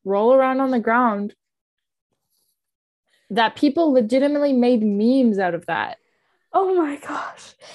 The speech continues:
Speaker 2: The accuracy. That's what I'm saying. Half these
Speaker 1: And
Speaker 2: women
Speaker 1: he
Speaker 2: need to take some
Speaker 1: got
Speaker 2: acting lessons.
Speaker 1: and he got up and he walked off the field. I'm like, "Oh
Speaker 2: That's
Speaker 1: my
Speaker 2: what I'm
Speaker 1: God."
Speaker 2: telling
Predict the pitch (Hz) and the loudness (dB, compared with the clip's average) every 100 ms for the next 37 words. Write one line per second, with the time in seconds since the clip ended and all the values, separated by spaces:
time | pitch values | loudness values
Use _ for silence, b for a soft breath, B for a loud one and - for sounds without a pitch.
0 | B B 349 359 480 466 381 294 240 320 | B B 2 4 2 2 2 0 0 2
1 | 453 403 453 415 262 311 349 359 302 359 | 0 0 0 0 2 0 4 4 6 4
2 | 349 247 247 277 320 370 415 330 277 247 | 4 2 4 4 4 2 0 0 0 0
3 | 240 226 247 - 262 294 311 269 254 277 | -2 -6 -10 -8 -2 0 0 0 2 2
4 | 302 - 247 285 - 240 247 262 220 233 | 0 -2 -2 -2 -2 0 0 0 0 -2
5 | 254 - 254 269 269 - 320 349 262 226 | -2 -2 -2 -2 -4 -2 -2 2 0 0
6 | 240 254 247 202 233 240 240 240 - 466 | -4 -2 -2 0 2 2 2 0 2 2
7 | - 494 466 - 285 453 359 | 2 2 2 0 2 2 2